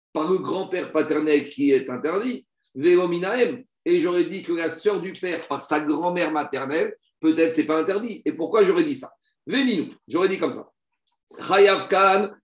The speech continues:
ve chayav ba'achoto. J'aurais dit comme ça. Un homme, il est chayav ici, on n'a pas le droit d'aller avec la sœur, on ne sait pas encore exactement c'est quelle sœur du père, et, mais il est aussi chayav d'aller avec sa sœur. Machoto ben minahav ben minahem.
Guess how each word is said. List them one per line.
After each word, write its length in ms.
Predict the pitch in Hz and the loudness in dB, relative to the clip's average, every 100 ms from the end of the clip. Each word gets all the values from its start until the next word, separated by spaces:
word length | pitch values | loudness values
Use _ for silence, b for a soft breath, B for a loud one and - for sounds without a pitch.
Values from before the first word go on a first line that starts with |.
| _ | _
ve 260 | 139 196 - | 6 6 8
chayav 480 | 170 170 180 180 151 | 4 4 6 4 2
ba'achoto. 520 | 156 147 151 - - _ _ _ | 0 2 0 0 -12 _ _ _
J'aurais 280 | 120 185 185 | -4 0 0
dit 120 | 190 | 0
comme 160 | 151 120 | -6 -8
ça. 220 | - _ _ - | -14 _ _ -4
Un 180 | 180 196 | 0 4
homme, 420 | 208 208 202 - _ | 4 4 2 -4 _
il 200 | 180 190 | -6 2
est 140 | 185 - | 2 4
chayav 380 | 175 175 156 156 | 4 6 4 2
ici, 300 | 143 165 151 | -2 2 2
on 60 | |
n'a 80 | 135 | 2
pas 80 | 147 | 0
le 60 | 143 | 0
droit 120 | 147 | 2
d'aller 140 | 135 | 0
avec 120 | 127 | -2
la 100 | 131 | -4
sœur, 280 | 123 170 196 | -4 -2 -2
on 40 | 160 | -4
ne 40 | |
sait 160 | 139 131 | -6 -4
pas 80 | |
encore 260 | 147 151 147 | -4 -2 -4
exactement 400 | 127 143 143 139 | -2 -4 -4 -8
c'est 140 | - | -8
quelle 180 | - 131 | -2 -2
sœur 180 | - 123 | -2 -4
du 120 | 123 | -4
père, 260 | 185 226 - b b b _ | 2 0 0 b b b _
et, 320 | 220 214 190 175 | 6 8 8 6
mais 240 | 180 190 | 2 2
il 280 | 175 185 175 | 0 -2 0
est 40 | |
aussi 320 | 180 156 - 156 | 2 2 0 -4
chayav 400 | 151 165 180 165 | -2 -2 -2 -4
d'aller 200 | 165 175 | -4 -2
avec 180 | 156 | -4
sa 140 | - 147 | -2 -6
sœur. 200 | - - _ _ _ - | -6 -12 _ _ _ -6
Machoto 840 | 269 302 254 - 151 151 151 151 | 0 2 2 2 0 2 2 2
ben 260 | 127 151 147 | 2 0 0
minahav 560 | 151 143 143 147 143 | -2 -2 -2 0 0
ben 160 | 127 139 | -2 -2
minahem. 420 | 139 175 185 120 | -4 -4 -6 -8